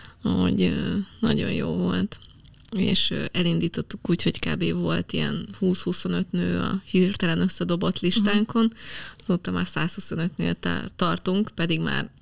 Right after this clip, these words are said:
Speaker 1: huszonhét-huszonnyolc adást meg is csináltunk.
Speaker 2: És ez még több nőt jelent, mert voltak ugye dupla részek, meg hármas részek.
Speaker 1: Igen. Igen, úgyhogy is folyamatosan, ö,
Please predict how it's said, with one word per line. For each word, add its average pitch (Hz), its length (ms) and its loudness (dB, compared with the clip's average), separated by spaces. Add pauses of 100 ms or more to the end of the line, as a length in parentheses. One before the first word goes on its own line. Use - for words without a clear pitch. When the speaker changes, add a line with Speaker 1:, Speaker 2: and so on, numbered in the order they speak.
(140)
Speaker 1:
huszonhét-huszonnyolc 175 1200 2
adást - 300 -4
meg 180 120 0
is 180 140 -2
csináltunk. 185 640 0 (640)
Speaker 2:
És - 140 2
ez 175 200 -2
még 185 200 0
több 175 180 2
nőt 175 260 2
jelent, 170 300 -2
mert 180 180 -2
voltak - 420 -6
ugye - 180 -4
dupla - 340 -6
részek, - 480 -8
meg - 140 -6
hármas 175 480 -6
részek. 202 540 0
Speaker 1:
Igen. 170 720 4 (920)
Igen, 190 560 2
úgyhogy 190 260 6
is 185 180 4
folyamatosan, 160 960 0
ö, 170 200 2